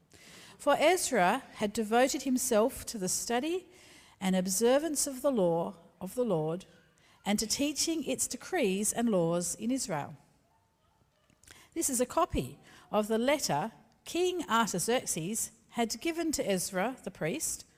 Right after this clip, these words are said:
a teacher of the law, a man learned in matters concerning the commands and decrees of the Lord for Israel. Artaxerxes,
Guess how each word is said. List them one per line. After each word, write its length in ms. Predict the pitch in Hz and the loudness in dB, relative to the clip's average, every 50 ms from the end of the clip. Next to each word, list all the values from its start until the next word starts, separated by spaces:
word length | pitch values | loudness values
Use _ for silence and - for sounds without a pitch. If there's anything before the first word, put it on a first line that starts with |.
| _ _ - | _ _ -10
a 60 | 214 | -8
teacher 420 | - - 208 190 190 190 - 220 | -6 -2 -2 -2 -2 -2 -4 -4
of 120 | 220 233 226 | -4 -4 -4
the 80 | 294 | -2
law, 380 | 254 202 170 160 175 208 277 311 - - _ _ _ - - - - _ | -2 0 0 0 0 -2 -2 -4 -8 -14 _ _ _ -20 -20 -20 -16 _
a 80 | - 175 | -4 -2
man 460 | 180 180 170 180 190 208 220 226 220 | 0 2 2 2 4 4 2 2 2
learned 260 | 214 214 220 233 240 | 4 4 4 4 2
in 140 | 277 277 254 | 2 2 0
matters 560 | 220 165 151 - - 202 233 247 - - - - _ _ _ | 0 0 -2 -2 -2 -4 -4 -2 -4 -6 -8 -10 _ _ _
concerning 480 | - - 185 175 - 196 185 196 208 214 | -8 -6 -4 -2 0 0 0 0 2 0
the 80 | 233 | -2
commands 680 | 240 - 277 277 254 220 202 202 202 202 220 233 226 | -2 -2 -2 0 0 2 2 0 0 0 0 0 -2
and 160 | - - 208 220 | -2 -2 -4 -4
decrees 640 | 247 - - - 226 190 185 190 190 202 202 - | -4 -6 -6 -4 -2 0 0 0 0 0 -2 -4
of 140 | - 220 220 | -6 -4 -4
the 80 | 262 | -2
Lord 340 | 247 196 170 170 165 170 170 | 0 0 0 0 0 -2 -4
for 80 | - - | -6 -6
Israel. 480 | - 240 220 - 208 170 143 135 139 - - - _ _ _ _ _ _ _ _ _ _ _ _ - - - - - - - - _ _ _ _ _ _ _ - 466 466 | -6 -6 -4 -4 -4 -4 -4 -4 -8 -10 -16 -20 _ _ _ _ _ _ _ _ _ _ _ _ -20 -20 -20 -20 -20 -20 -20 -20 _ _ _ _ _ _ _ 0 2 2
Artaxerxes, 840 | 440 349 339 262 285 233 220 - - - 170 147 143 - - - - | 2 2 0 0 2 2 2 0 -2 -4 -4 -4 -6 -6 -6 -8 -8